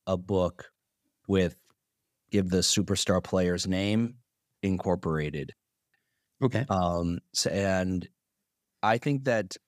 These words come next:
Speaker 1: I'm curious, I'm sure the world is curious how these play-, because of their importance of these players now, as we just talked about, are more important
Speaker 2: Yeah.
Speaker 1: than the clubs or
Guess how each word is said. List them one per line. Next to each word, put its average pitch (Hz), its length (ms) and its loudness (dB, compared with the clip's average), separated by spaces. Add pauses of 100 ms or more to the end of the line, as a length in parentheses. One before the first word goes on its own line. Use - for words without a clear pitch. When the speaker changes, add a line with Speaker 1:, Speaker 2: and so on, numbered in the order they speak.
(540)
Speaker 1:
I'm 135 220 2
curious, 165 640 0
I'm 117 160 0
sure 131 200 2
the 123 100 2
world 110 300 2
is 110 120 -2
curious 113 540 -2 (420)
how 117 360 2
these 113 260 0
play-, 110 360 -2
because 117 260 2
of 127 60 2
their 113 100 4
importance 117 460 -2
of 110 60 -2
these 87 160 0
players 92 460 0
now, 110 240 2
as 92 120 -2
we 87 140 0
just - 140 -6
talked 85 240 -2
about, 90 220 2
are 80 220 -4 (440)
more 90 140 2
important 104 320 2
Speaker 2:
Yeah. 95 60 0
Speaker 1:
than 92 80 -2
the 82 100 -10 (140)
clubs 104 420 2
or 78 300 -2